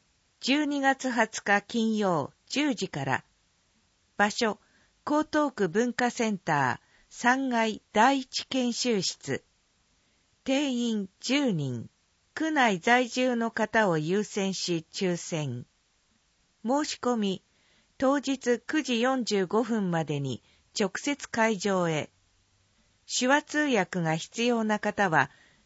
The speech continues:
十二月十日火曜までにお申し出ください。問い合わせ、温暖化対策課環境調整係。電話、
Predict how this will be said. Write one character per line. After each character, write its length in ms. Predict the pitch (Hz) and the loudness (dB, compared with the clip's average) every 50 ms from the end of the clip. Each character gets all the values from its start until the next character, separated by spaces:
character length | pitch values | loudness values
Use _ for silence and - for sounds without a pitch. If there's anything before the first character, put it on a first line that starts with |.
| _ _ | _ _
十 260 | - 247 277 294 302 | -4 -2 -2 -2 -2
二 160 | 285 285 277 | -4 -4 -2
月 280 | 285 285 277 - - - | -2 -4 -4 -6 -12 -6
十 260 | - 262 254 247 247 | -2 0 0 0 0
日 180 | 247 - 240 240 | 0 -2 -4 -4
火 220 | - - 254 240 | -2 0 0 2
曜 240 | 247 254 262 262 247 | 2 4 2 2 2
ま 180 | 214 202 180 165 | 2 2 2 2
で 140 | 175 165 | 0 -2
に 240 | 156 151 143 139 - - | -2 -2 -4 -6 -6 -4
お 100 | - 180 | -4 -2
申 220 | 196 220 233 240 | 0 0 0 0
し 180 | 220 - 240 190 | -2 -4 -4 -2
出 120 | 196 196 | -4 -4
く 140 | - - 185 | -4 -4 -2
だ 140 | 175 170 175 | -2 -2 -2
さ 220 | - - 175 151 | -2 -4 -4 -4
い。 140 | 131 123 - _ _ _ _ _ _ _ _ _ _ _ _ _ _ _ _ _ _ _ _ _ | -4 -6 -10 _ _ _ _ _ _ _ _ _ _ _ _ _ _ _ _ _ _ _ _ _
問 260 | - 254 254 277 262 | -4 -2 0 0 0
い 60 | 254 | 0
合 80 | 254 247 | 0 2
わ 140 | 240 233 226 | 2 0 0
せ、 320 | - - 214 190 - - _ _ _ _ _ _ _ _ _ _ _ _ _ _ _ | -2 -2 -4 -4 -4 -4 _ _ _ _ _ _ _ _ _ _ _ _ _ _ _
温 240 | - 220 285 294 277 | -2 0 0 0 2
暖 260 | 254 269 269 277 262 | 4 4 4 4 2
化 180 | - 254 254 254 | 0 -2 -2 0
対 260 | - 254 240 240 240 | 0 0 0 0 0
策 340 | - - 220 220 - - - | 0 -2 -2 -2 -4 -12 -2
課 240 | - 196 175 - - _ _ _ _ | 2 4 4 4 2 _ _ _ _
環 240 | - 254 262 277 269 | 0 0 0 0 -2
境 320 | - - 269 277 269 254 | -4 -2 0 0 0 0
調 260 | 262 - 277 254 262 | 0 0 0 0 0
整 300 | 254 - - 240 226 226 | 0 -2 -2 -2 -2 -2
係。 560 | 214 208 202 196 - 185 156 139 139 117 - - _ _ _ _ _ _ _ _ _ _ _ _ _ | 0 -2 -2 -2 -2 -4 -4 -2 -4 -6 -8 -10 _ _ _ _ _ _ _ _ _ _ _ _ _
電 280 | - 240 277 277 254 226 | 2 2 2 2 0 2
話、 240 | 220 208 202 185 | 2 2 2 2